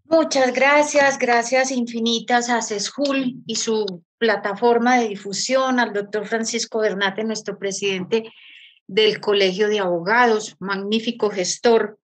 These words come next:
de todo este gremio de abogados, y a mis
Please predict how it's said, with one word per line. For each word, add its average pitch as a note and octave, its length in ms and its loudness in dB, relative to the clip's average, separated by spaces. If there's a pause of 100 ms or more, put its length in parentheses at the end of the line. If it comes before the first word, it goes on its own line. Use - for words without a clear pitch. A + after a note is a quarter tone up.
(300)
de G3+ 200 0
todo A3 480 4
este A3 600 0
gremio A3 500 0
de A3 120 0
abogados, G#3+ 800 0 (420)
y A3 140 -2
a G#3 120 2
mis G3 640 -6